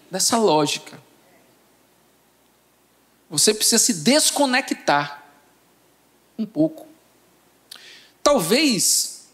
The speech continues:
ouvindo essa palavra, Deus já esteja lhe falando de certos limites que você precisa impor a você. Né? Na forma como você enxerga as suas relações, essa agonia, talvez você seja essa pessoa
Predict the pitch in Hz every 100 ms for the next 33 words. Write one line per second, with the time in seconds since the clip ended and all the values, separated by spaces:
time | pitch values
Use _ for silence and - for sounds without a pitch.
0 | _ 190 160 277 269 226 214 185 135 160
1 | 196 160 139 131 170 277 262 175 202 185
2 | - 226 233 240 254 - 226 185 220 185
3 | 165 143 180 - 220 226 254 220 240 247
4 | 180 226 247 - 175 165 - 156 - -
5 | 151 180 160 - 165 170 156 151 - 127
6 | 123 _ _ - - _ _ _ _ _
7 | _ _ _ - 139 190 220 - _ _
8 | _ _ _ - 165 180 - 226 240 226
9 | 208 185 180 - 143 - 151 151 135 -
10 | 147 135 135 131 - - - - 226 220
11 | 226 208 202 180 160 185 233 226 240 226
12 | 262 - 233 226 214 170 165 156 160